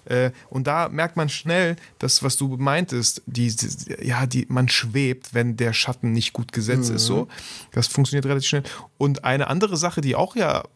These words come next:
Speaker 1: der, der, der ein oder andere Zuhörer auch mal für sich mal vielleicht ausprobieren kann. Ich hab damals auch gerne einfach eine Szenerie fotografiert, vielleicht zu Hause oder irgendwo draußen, und hier diese typischen, finde die zehn Fehler.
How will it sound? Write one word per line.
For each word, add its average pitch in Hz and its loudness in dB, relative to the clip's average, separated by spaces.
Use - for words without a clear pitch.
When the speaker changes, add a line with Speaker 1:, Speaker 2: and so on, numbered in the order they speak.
Speaker 1:
der, 120 -2
der, 110 -2
der 113 0
ein 127 4
oder 117 0
andere 127 0
Zuhörer 139 2
auch 120 0
mal 120 2
für 120 -2
sich 123 -2
mal 117 2
vielleicht 117 -2
ausprobieren 127 0
kann. 117 2
Ich - -6
hab 131 -6
damals 139 2
auch 135 -4
gerne 135 2
einfach 135 0
eine 131 2
Szenerie 139 2
fotografiert, 143 -2
vielleicht 120 2
zu 120 -2
Hause 147 2
oder 127 4
irgendwo 131 0
draußen, 127 2
und 143 2
hier - 2
diese 135 0
typischen, 143 0
finde 151 2
die 131 -2
zehn 131 2
Fehler. 120 0